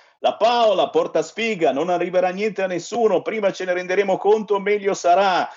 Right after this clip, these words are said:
Il grande Matteo Baraggia, che avremo ospite nei prossimi giorni, "Miliardi di polvere di stelle, le cinque frantumate". Poi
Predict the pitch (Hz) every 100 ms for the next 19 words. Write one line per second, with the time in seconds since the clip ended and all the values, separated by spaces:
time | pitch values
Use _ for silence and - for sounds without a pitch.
0 | - - 120 143 226 247 196 156 139 -
1 | 247 202 185 220 247 170 147 139 143 180
2 | 151 165 214 - 151 143 120 113 160 165
3 | 151 131 110 156 185 160 123 120 135 147
4 | 202 226 190 170 151 185 214 196 185 160
5 | 143 - 175 196 165 131 117 151 117 -
6 | 208 208 170 - 147 - 147 143 131 131
7 | 120 131 117 92 - 98 92 - - -
8 | - - 156 233 226 185 143